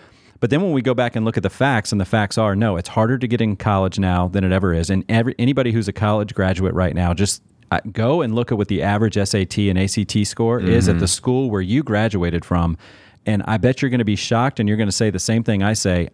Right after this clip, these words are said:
Speaker 1: "I don't think I could get into Clemson right now,"
Speaker 2: <laughs>
Speaker 1: right? Like, I got in back when it was easy, and I don't think I could do it now. And I bet most people, when they think about their college, would say that.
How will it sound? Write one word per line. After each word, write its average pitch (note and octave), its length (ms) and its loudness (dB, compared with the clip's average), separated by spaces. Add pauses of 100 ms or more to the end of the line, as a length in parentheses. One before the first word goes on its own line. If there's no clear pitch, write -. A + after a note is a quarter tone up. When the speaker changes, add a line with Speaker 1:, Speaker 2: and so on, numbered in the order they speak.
Speaker 1:
"I B2 220 0
don't A#2+ 320 -2
think A2 180 -2
I G2+ 100 0
could F2 180 -4
get F#2+ 120 2
into F#2 200 -2
Clemson F#2 360 0
right D#2+ 200 -2
now," G2+ 260 2
Speaker 2:
<laughs> - 40 -12
Speaker 1:
right? G2+ 300 0
Like, G2+ 220 -4
I A2+ 100 2
got B2+ 240 0
in G#2 180 2
back G2+ 220 0
when G2 120 2
it F#2+ 80 0
was E2+ 160 -4
easy, F2+ 400 2
and G2 120 -2
I A#2 120 2
don't G#2+ 160 0
think G2+ 160 -2
I F#2+ 80 0
could F2+ 140 -4
do G2 120 4
it D#2+ 80 0
now. F2+ 140 2
And F2 100 2
I F#2 40 2
bet D#2+ 180 -2
most A2 260 0
people, F#2 420 -2 (300)
when G#2 120 0
they G2+ 100 2
think A2+ 200 -2
about G2 200 0
their F#2 100 0
college, F#2+ 460 0
would F2+ 120 -2
say G2 240 0
that. E2 240 -2